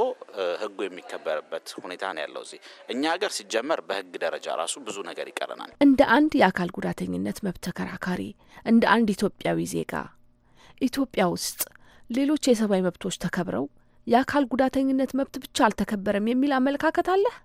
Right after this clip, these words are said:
Speaker 2: ስለ ሌሎች የሰብአዊ መብቶች መከበርስ ምን የምትለው አለህ? የመጨረሻ ጥያቄ ነበር።
Speaker 1: ሰራው ያለውትና የኔ ሙያ መቶ በመቶ የተገናኘው ከአካል ጉዳተኞች ጋር ነው። አካል ጉዳተኞች ደግሞ ሲባል ያው የሰብአዊ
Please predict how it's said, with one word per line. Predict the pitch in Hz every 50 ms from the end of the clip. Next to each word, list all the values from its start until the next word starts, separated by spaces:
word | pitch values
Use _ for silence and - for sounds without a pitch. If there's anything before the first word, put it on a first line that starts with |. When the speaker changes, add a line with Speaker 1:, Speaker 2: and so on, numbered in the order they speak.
| - - 254
Speaker 2:
ስለ | - - 269 269 262
ሌሎች | 254 247 240 233 -
የሰብአዊ | - 214 - 214 196 196 160
መብቶች | 170 170 - - - 190 - -
መከበርስ | 208 214 220 - - 190 180 165 175 175 170 - - - - -
ምን | 277 294 339 330
የምትለው | 269 214 175 175 - - - 170 165 156
አለህ? | 151 151 135 143 190 - - - - _ _ _ _ _ - - - - - - - -
የመጨረሻ | 233 226 226 208 - 185 180 170 - 170 156 -
ጥያቄ | - 185 202 180 170 - - 170 170
ነበር። | 170 170 - - 165 147 143 - - - - - - -
Speaker 1:
ሰራው | - - 107 98 95 95 90
ያለውትና | 87 85 82 80 80 82 - - - - 78 80 98 143 - - - _ - - - - - - - _ -
የኔ | 87 92 92 95 92
ሙያ | 85 82 85 87 92 104 92
መቶ | 80 80 85 87 - 82
በመቶ | 80 78 76 78 73 -
የተገናኘው | 73 73 - 85 78 76 76 76 69 73 95 -
ከአካል | - - 82 - - 71
ጉዳተኞች | 69 - - - - - - - - -
ጋር | - - 62 -
ነው። | - -
አካል | - - - 92 90
ጉዳተኞች | 90 90 90 87 90 85 - -
ደግሞ | - - 73 -
ሲባል | - - - - - - -
ያው | - - 67 55
የሰብአዊ | 78 - - 87 80 78 71 73